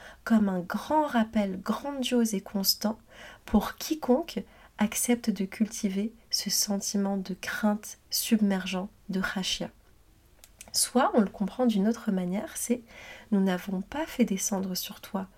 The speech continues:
ce Qur'an pour que tu sois triste. Et si par certains moments très brefs, tu as été triste dans cette mission, eh bien c'était seulement et uniquement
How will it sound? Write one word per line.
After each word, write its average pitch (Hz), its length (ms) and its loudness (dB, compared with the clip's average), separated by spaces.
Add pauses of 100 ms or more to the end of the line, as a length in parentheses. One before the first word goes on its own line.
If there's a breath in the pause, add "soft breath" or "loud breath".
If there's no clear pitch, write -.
(160 soft breath)
ce - 200 0
Qur'an 214 540 0 (320 loud breath)
pour - 120 -8
que 196 120 -2
tu - 100 -8
sois - 260 -2
triste. - 580 -6 (680 loud breath)
Et 214 100 8
si - 340 0
par - 260 0
certains 233 420 0
moments 214 360 6
très - 340 -4
brefs, 240 640 2 (320 soft breath)
tu - 160 0
as - 20 4
été 196 240 0
triste - 480 -2
dans 196 120 2
cette - 280 -4
mission, 185 440 -2 (640 loud breath)
eh 190 80 2
bien 226 200 4
c'était 214 280 -4
seulement 226 500 6
et 196 120 0
uniquement 202 560 0